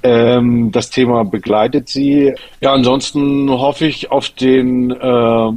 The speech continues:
ja, verrückten Verlauf, den es durchaus geben kann. Allerdings rate ich dann ab dem Zeitpunkt, ab dem Dynamo was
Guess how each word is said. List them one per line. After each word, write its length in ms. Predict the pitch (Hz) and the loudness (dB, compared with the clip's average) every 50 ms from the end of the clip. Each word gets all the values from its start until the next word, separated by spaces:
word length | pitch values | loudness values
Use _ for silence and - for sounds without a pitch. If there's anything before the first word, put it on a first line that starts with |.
| 127 131 123 | -8 -8 -2
ja, 240 | 120 127 120 113 - | 0 2 2 0 0
verrückten 760 | - - 110 117 139 135 - _ _ - 127 123 123 120 107 | -2 -6 -2 -2 -4 -4 -4 _ _ -6 -4 -4 -2 -4 -6
Verlauf, 720 | - - - 117 113 113 98 95 113 127 156 180 175 - | -6 -4 -2 -2 0 0 -2 0 2 2 2 2 0 -2
den 180 | - 139 127 | -4 -2 -2
es 140 | 120 110 - | -2 -4 -6
durchaus 840 | - 127 127 147 - - - 110 120 120 123 117 - - - - - _ | -6 -4 -4 -4 -4 -6 -6 -2 0 2 2 0 -2 -4 -6 -8 -10 _
geben 400 | - 117 117 120 95 113 110 - - | -4 -2 -2 0 0 -2 -4 -4 -6
kann. 460 | - - 120 110 117 143 175 202 220 214 - - - - - - - - - | -6 -4 -2 0 0 0 -2 -4 -6 -6 -10 -16 -18 -20 -20 -20 -20 -10 -4
Allerdings 720 | - 131 139 147 143 120 127 139 147 165 160 - - - - | 0 2 2 2 2 2 2 2 2 0 -2 -4 -6 -4 -2
rate 440 | 107 104 120 143 160 - 175 170 - | 0 0 2 0 0 0 -2 -4 -4
ich 320 | - 131 156 - - - - | -2 -4 -4 -4 -6 -12 -6
dann 440 | - - 139 147 143 165 165 160 - - _ _ _ _ | -2 0 0 0 0 -2 -4 -6 -6 -10 _ _ _ _
ab 380 | - 117 139 156 - - _ - | -2 -2 -2 -2 -2 -6 _ -2
dem 240 | 143 147 156 156 151 | 0 2 2 0 -2
Zeitpunkt, 800 | - 143 131 143 170 - _ - 165 160 156 160 156 - - - | -4 -2 -2 -2 -2 -4 _ -4 -4 -4 -4 -6 -8 -8 -6 -8
ab 180 | 117 - _ | -8 -8 _
dem 240 | - 139 135 139 135 | -2 -2 0 0 0
Dynamo 480 | 131 127 127 131 139 151 156 143 127 117 | -2 0 0 0 0 2 0 0 0 0
was 300 | 131 131 - - - | -2 -2 -4 -6 -14